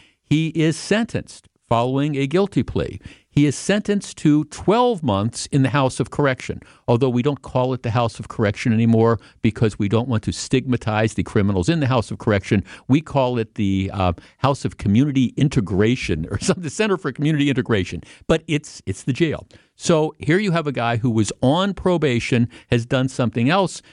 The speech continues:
He's sentenced to twelve months in the House of Correction, concurrent with any other sentence,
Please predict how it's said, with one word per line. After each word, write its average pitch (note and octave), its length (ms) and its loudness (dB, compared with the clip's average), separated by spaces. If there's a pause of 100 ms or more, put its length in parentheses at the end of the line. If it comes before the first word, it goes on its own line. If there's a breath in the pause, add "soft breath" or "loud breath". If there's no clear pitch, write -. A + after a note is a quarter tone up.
(120)
He's C3+ 200 2
sentenced E3 500 -4
to - 140 -2
twelve F#3+ 400 0
months D3 260 -2
in A2+ 60 0
the G2+ 60 0
House A#2 280 0
of G2+ 140 -8
Correction, A2 500 2
concurrent G3+ 800 0
with C#3 180 0
any D3 220 0
other C#3 200 2
sentence, G#2+ 580 -2